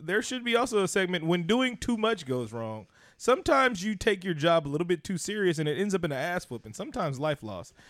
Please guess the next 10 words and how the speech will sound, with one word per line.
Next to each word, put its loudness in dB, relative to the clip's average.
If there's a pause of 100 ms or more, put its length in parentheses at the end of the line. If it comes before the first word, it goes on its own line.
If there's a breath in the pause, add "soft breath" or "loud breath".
(240 loud breath)
But, 10
uh, 2
to -2
your 4
thing, -4
w-, -18
your -14
question 4
again, -4
sorry? -4